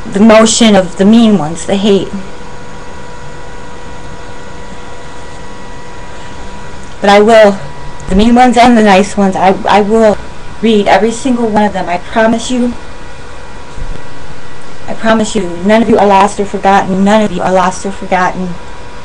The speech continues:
Tyler, Matthew Blue, my son. Demetrius, Dante, Rascon, my son. Wherever you guys are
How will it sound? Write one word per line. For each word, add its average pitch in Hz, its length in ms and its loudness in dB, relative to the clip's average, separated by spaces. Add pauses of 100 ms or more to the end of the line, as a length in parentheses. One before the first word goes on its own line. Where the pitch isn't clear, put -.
(1080)
Tyler, 214 460 4
Matthew 214 340 2
Blue, 196 420 2
my 185 160 0
son. 226 460 2 (2000)
Demetrius, 214 760 2 (320)
Dante, 202 460 4
Rascon, 196 520 2
my 180 120 0
son. 185 380 0 (1800)
Wherever 220 180 6
you 247 100 2
guys 220 300 6
are 190 340 4